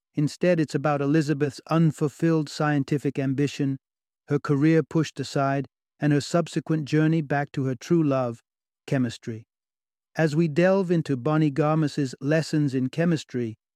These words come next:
you might find your sense of justice incensed by the societal norms and chauvinistic barriers that derailed Elizabeth's career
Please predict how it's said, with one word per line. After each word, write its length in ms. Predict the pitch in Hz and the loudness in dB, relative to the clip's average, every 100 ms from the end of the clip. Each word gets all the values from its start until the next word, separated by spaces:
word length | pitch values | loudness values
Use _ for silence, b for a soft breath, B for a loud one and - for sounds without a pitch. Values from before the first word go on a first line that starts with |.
| _ _ | _ _
you 100 | 170 | 2
might 220 | 190 214 - | 2 2 0
find 280 | 220 214 | 0 2
your 120 | 180 156 | 2 2
sense 280 | 175 160 | 0 0
of 160 | 143 123 | -2 -6
justice 560 | - 151 165 - 143 - | 0 0 0 -4 -6 -2
incensed 720 | 147 139 - 165 139 - - | -2 -2 0 2 2 -2 -4
by 140 | 131 | -4
the 100 | 127 | -4
societal 640 | - 135 - 147 143 139 | -6 -6 -2 0 0 0
norms 560 | 139 139 139 127 120 117 | 0 2 2 0 -2 -4
and 220 | - 123 | -6 -6
chauvinistic 760 | - 156 143 143 143 - 127 127 | -2 0 0 0 0 -4 -8 -2
barriers 560 | 135 139 123 117 113 | 0 2 0 0 -4
that 220 | - 123 | -4 -4
derailed 580 | 147 143 131 147 151 139 | -2 0 2 2 2 0
Elizabeth's 600 | 127 139 135 131 135 - | 0 0 0 0 -2 -4
career 560 | - 139 131 143 131 117 | -8 -4 0 0 0 -2